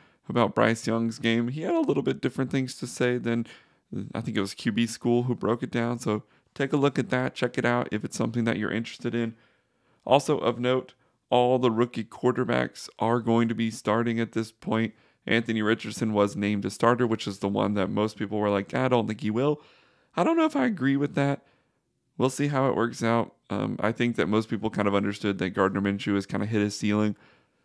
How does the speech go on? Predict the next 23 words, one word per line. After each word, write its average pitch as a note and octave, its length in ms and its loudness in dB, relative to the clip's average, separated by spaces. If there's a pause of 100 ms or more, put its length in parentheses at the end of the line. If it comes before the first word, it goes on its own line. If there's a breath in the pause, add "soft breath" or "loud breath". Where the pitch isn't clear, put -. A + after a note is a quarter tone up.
but A2+ 120 4
I A2+ 80 6
don't A2 240 4
think G2+ 200 -4
it's G2 160 -6
so G#2 240 -2
much G2+ 360 -2 (440 soft breath)
for - 100 -8
Gardner G2+ 300 4
Minshew B2 440 0
as A2+ 140 0
it - 100 -2
would G#2 160 -2
be G2+ 140 -4
for - 180 -8
Anthony F#2+ 320 -6
Richardson. C3+ 560 -4 (600 soft breath)
And A2+ 120 0
Anthony B2+ 360 0
Richardson A2 380 -2
hasn't A2 280 -4
played G#2 300 -2
to G#2 60 -12